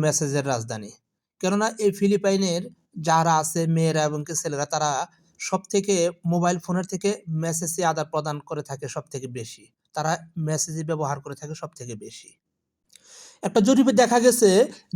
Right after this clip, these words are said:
দেশটিতে প্রতিদিন গড়ে তেতাল্লিশ কোটিরও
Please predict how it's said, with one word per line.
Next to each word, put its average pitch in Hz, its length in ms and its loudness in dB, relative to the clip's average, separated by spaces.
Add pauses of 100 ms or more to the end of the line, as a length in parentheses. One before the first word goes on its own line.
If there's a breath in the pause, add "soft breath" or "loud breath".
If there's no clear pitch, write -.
(120)
দেশটিতে 208 460 2 (480)
প্রতিদিন 196 520 2 (160)
গড়ে 156 280 4 (300)
তেতাল্লিশ 208 480 2 (120)
কোটিরও 220 300 2